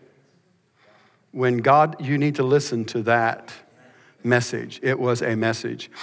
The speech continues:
And I want to talk to you for a few minutes about New Year's resolutions.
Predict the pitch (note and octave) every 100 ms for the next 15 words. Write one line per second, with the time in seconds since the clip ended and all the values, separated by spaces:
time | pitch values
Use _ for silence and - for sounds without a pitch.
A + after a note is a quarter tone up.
0 | - - A#2 D3 A3 C#3+ - D3 D3 C#3+
1 | C3 C3 A#2+ C3 B2+ C#3+ C3+ B2 B2 -
2 | - - C#3 F#3 C#3 C3 C3 C#3 C#3+ D#3+
3 | G#3 A3+ A#2+ - - -